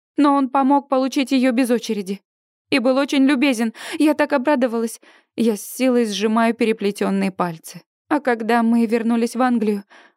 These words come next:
он позвонил, сказал, что открывает отель и предложил тебе работу. «А ты что ответила?» Голос у Люка абсолютно спокойный, и это страшнее всего.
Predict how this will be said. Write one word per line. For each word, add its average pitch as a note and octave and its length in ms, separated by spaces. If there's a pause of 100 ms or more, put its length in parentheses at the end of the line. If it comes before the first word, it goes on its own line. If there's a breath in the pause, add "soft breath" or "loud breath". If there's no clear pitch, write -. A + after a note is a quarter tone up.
(100)
он C4+ 180
позвонил, A#3 500
сказал, A3 420
что A3+ 180
открывает A#3 500
отель B3+ 320
и - 20
предложил B3+ 500
тебе C#4 220
работу. A#3+ 460 (180)
«А E3+ 120
ты D3+ 240
что E3 340
ответила?» G3+ 680 (560)
Голос G#3 480
у F3+ 80
Люка G3+ 360
абсолютно E3+ 800
спокойный, D#3+ 760 (500)
и - 60
это A3 280
страшнее F3+ 600
всего. D#3+ 380